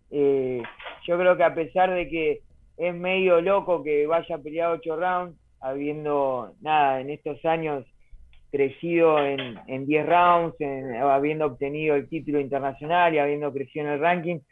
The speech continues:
ir a pelear ocho rounds, obviamente que es medio raro verlo, pero a la vez lo veo muy positivo. Eh, saca-, sacando el escenario, que en Las Vegas no, no importa porque no,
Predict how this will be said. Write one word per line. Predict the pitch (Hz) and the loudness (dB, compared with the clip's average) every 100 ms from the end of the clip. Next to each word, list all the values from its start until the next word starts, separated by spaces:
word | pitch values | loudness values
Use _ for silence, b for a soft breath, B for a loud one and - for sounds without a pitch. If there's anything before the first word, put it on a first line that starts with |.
| b b b b 151 | b b b b 0
ir | 160 | 4
a | 156 | 4
pelear | 160 165 160 | 6 4 4
ocho | 165 | 2
rounds, | 170 185 | 2 2
obviamente | 175 160 175 175 170 135 | 2 2 0 -2 -4 0
que | 151 143 - 156 | 2 2 0 -4
es | 156 - - | -4 -10 -14
medio | 151 165 160 | -4 2 4
raro | 170 180 160 | 6 6 8
verlo, | 170 170 170 175 _ _ b b b b b _ - | 6 4 0 -6 _ _ b b b b b _ -2
pero | 165 | 2
a | 170 | 6
la | 175 | 8
vez | 202 220 | 8 6
lo | 208 196 | 6 2
veo | 208 196 | 0 -2
muy | 196 | -6
positivo. | 160 170 175 151 214 196 180 170 - _ _ _ - | -8 -8 -10 -6 0 2 2 0 -12 _ _ _ -8
Eh, | 170 165 156 151 147 143 | -2 0 2 2 2 2
saca-, | 175 147 160 196 | -2 -2 -4 0
sacando | 190 233 247 | 2 2 2
el | 220 | 0
escenario, | 190 185 180 208 240 226 175 135 113 _ | 0 -4 -4 -2 0 0 -2 -4 -12 _
que | 156 | -6
en | 175 | 0
Las | 165 160 | 2 2
Vegas | 202 196 | 4 4
no, | 180 | 2
no | 180 170 156 175 | -6 -8 -8 -6
importa | 165 185 190 160 170 | -4 2 2 4 2
porque | 143 143 | 2 -2
no, | 143 | -2